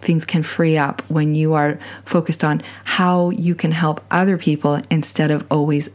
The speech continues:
what you need. There is almost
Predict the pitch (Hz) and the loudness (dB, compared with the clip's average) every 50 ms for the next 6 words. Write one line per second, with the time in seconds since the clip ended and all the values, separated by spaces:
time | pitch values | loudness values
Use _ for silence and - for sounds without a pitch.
0 | - - 151 156 151 143 - - 156 156 147 151 151 143 139 - - - - - | -6 -4 -2 0 0 -2 -2 -2 0 0 2 2 0 0 0 0 -2 -4 -6 -10
1 | - - - - - - - - - - - - - - - - - - - - | -20 -20 -20 -20 -20 -20 -20 -20 -20 -20 -20 -20 -20 -20 -20 -20 -20 -20 -20 -18
2 | - - - - - - - - - - 220 220 220 233 240 220 208 - - - | -14 -12 -12 -12 -12 -14 -14 -4 0 2 2 4 4 4 2 2 2 -2 -8 -18
3 | - - - - 208 208 214 220 220 220 220 226 - - | -16 -4 0 2 2 4 4 4 4 4 2 2 0 -4